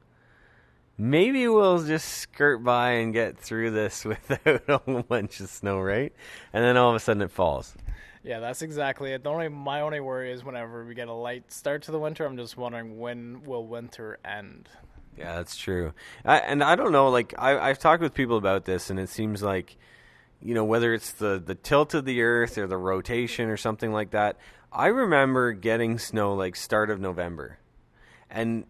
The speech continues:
Speaker 1: now, we're, it comes near Christmas, and we're like, "Are we, are we gonna have a green Christmas?" Usually that's the case, and then we get pummeled in snow January, February, March, and then you're kinda wondering, "Is spring ever gonna come?"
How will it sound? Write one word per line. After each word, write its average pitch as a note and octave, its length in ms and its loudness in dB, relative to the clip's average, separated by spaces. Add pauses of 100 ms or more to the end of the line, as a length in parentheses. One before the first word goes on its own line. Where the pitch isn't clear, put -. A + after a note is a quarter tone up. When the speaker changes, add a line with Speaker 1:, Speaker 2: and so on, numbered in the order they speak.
(100)
Speaker 1:
now, B2 720 4 (240)
we're, B2+ 400 -8 (640)
it B2 180 -20
comes F#3 280 0
near D#3+ 160 2
Christmas, D#3+ 520 0
and B2+ 100 -2
we're C3 100 4
like, B2 200 2
"Are B2 120 0
we, B2+ 360 -4
are B2 120 -4
we B2 100 -6
gonna D3+ 180 2
have C#3 100 0
a A2+ 60 -2
green A2+ 240 -2
Christmas?" B2+ 580 -4
Usually D3+ 460 -4
that's A#2 220 0
the A2+ 80 -8
case, A#2+ 340 -4 (320)
and C3+ 100 -6
then D#3+ 120 2
we E3 100 0
get - 320 -4
pummeled A3 540 2
in G#2 180 -4
snow F#2 520 -8 (440)
January, C3+ 460 -2
February, A#2 460 -2
March, A2 540 -2
and G#2+ 440 -10
then A#2 160 -2
you're A#2 80 -4
kinda A2+ 260 -4
wondering, G#2+ 340 -2
"Is G2+ 120 -6
spring D3 320 0
ever F#2 160 0
gonna D#2 180 -6
come?" D2 200 -12